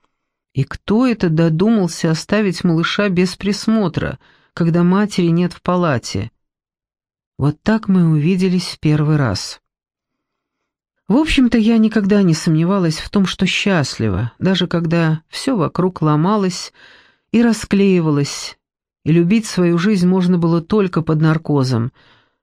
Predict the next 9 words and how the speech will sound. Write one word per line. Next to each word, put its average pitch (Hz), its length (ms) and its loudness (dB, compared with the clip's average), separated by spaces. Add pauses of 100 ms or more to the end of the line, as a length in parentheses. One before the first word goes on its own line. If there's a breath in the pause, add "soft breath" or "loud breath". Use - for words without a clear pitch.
(220)
Даже 208 180 2
в 202 80 -4
такие 196 440 0
дни 175 340 0
где-то 165 320 0
вставало 175 460 -2
солнце, 180 600 -2
пели 180 240 0
птицы, 165 840 -2